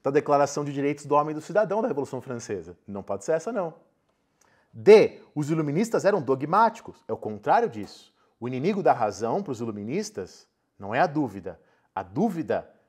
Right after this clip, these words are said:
pode me levar à verdade. A dúvida cartesiana, lembra? O inimigo da razão é o dogma. É o dogma. E a filosofia iluminista criticou, caracterizou-se pela crítica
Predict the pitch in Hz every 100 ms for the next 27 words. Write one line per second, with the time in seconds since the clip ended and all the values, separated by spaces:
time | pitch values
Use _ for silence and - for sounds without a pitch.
0 | _ 110 110 135 135 113 156 226 151 117
1 | 107 87 98 98 120 110 117 110 - 117
2 | 98 104 139 147 104 127 190 123 92 _
3 | _ _ 113 113 117 113 110 104 113 147
4 | 101 117 98 98 127 170 120 98 80 _
5 | _ _ _ _ - 117 160 156 107 -
6 | _ _ _ - 220 147 - - 208 269
7 | 262 214 175 175 - 123 135 165 185 226
8 | - 110 - 233 240 - 190 190 208 240
9 | - 151 117 151 196 - 185 196 - 247
10 | 262 - - 107